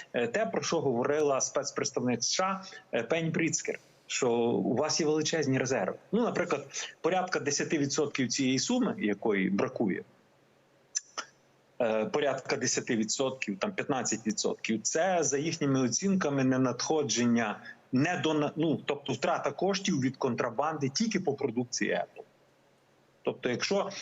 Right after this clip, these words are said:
провести термінові екстрені реформи, е, по боротьбі з контрабандою,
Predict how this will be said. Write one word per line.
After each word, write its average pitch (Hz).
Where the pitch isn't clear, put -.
провести 151
термінові 131
екстрені 113
реформи, 120
е, 98
по 123
боротьбі 143
з -
контрабандою, 113